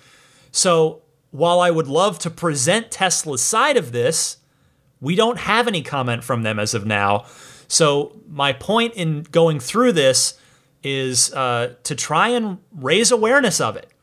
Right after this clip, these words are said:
on behalf of Joe, on behalf of Dan, on behalf of the other customers who have been put in this same unfortunate position. This is a lot. These are big money projects. These are, this is your home. I mean, a car is a major purchase.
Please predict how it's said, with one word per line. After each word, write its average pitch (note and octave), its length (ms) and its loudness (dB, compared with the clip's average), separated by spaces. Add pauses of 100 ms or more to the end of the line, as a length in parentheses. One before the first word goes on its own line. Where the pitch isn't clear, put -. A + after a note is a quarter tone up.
(420)
on E3 200 0
behalf G#3 380 0
of D#3+ 140 -6
Joe, C3 260 0
on B2 140 -2
behalf F3+ 360 -2
of D#3 160 -6
Dan, D#3 300 -4
on C3 160 -4
behalf D#3 380 -2
of E3 100 -8
the D3+ 140 -6
other E3 240 0
customers C#3+ 680 -2 (440)
who E3 140 0
have E3 200 0
been F3 160 -2
put E3 280 0
in D#3+ 180 -6
this D3 140 -4
same D#3 440 -2
unfortunate C#3+ 720 -4
position. D3 500 -2 (600)
This D3 160 0
is F3 100 -2
a F3+ 80 0
lot. F#3 240 2
These G3+ 160 -4
are A3+ 80 4
big G#3 280 -2
money A#3+ 260 2
projects. G#3+ 680 -2
These D#3 200 -2
are, D#3+ 220 2 (280)
this G#3 200 2
is A3 200 0
your A3+ 220 4
home. F#3+ 580 -2
I - 40 -8
mean, E3+ 120 0
a F3 40 0
car B3+ 440 2
is F#3+ 160 0
a D3 300 -6 (100)
major F#3 380 0
purchase. D#3+ 640 -2